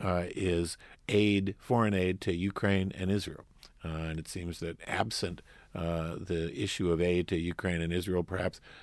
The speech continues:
uh, they wouldn't have had the motivation they had, uh, to have a bipartisan Senate agreement about immigration.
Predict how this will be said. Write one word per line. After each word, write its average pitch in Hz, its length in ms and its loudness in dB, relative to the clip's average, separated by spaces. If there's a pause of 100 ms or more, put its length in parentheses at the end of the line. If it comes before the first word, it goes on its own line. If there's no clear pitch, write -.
(140)
uh, 87 300 0
they 85 140 0
wouldn't 90 260 0
have 85 140 -2
had 87 380 -2
the 90 60 -2
motivation 90 600 2
they 85 160 0
had, 90 500 2
uh, 85 260 -4
to - 80 -4
have 85 120 2
a 85 80 2
bipartisan 82 720 -2 (380)
Senate 92 420 2
agreement 90 640 2
about 85 380 0
immigration. 78 580 -6